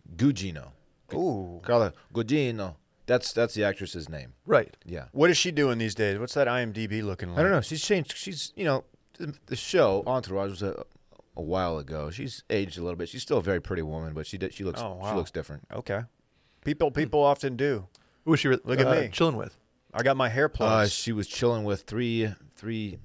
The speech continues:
Speaker 1: young ladies, three women.
Speaker 3: Okay.
Speaker 2: Nice.
Speaker 3: Okay.
Speaker 1: Friends, presumably. Maybe
Speaker 3: Yeah,
Speaker 1: a
Speaker 3: that,
Speaker 1: sister
Speaker 3: that makes
Speaker 1: mixed
Speaker 3: sense.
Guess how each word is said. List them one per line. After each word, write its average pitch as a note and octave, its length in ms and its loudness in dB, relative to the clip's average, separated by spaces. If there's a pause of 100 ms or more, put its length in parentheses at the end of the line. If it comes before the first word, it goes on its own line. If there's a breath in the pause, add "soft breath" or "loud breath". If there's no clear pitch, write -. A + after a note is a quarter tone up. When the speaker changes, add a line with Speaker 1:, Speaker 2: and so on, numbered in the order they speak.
(160)
Speaker 1:
young F#2+ 240 -6
ladies, C2+ 360 -10
three F#2 240 -4
women. D#2+ 340 -8 (800)
Speaker 3:
Okay. - 160 -10
Speaker 2:
Nice. G2+ 360 -4
Speaker 3:
Okay. - 80 -8
Speaker 1:
Friends, G2 360 -4
presumably. G2 600 -8 (120)
Maybe - 80 -6
Speaker 3:
Yeah, D3 80 -2
Speaker 1:
a F3+ 60 -4
Speaker 3:
that, F3 60 -2
Speaker 1:
sister D#3+ 280 2
Speaker 3:
that F3+ 60 2
makes C#3+ 120 -2
Speaker 1:
mixed G2 140 -6
Speaker 3:
sense. - 100 -10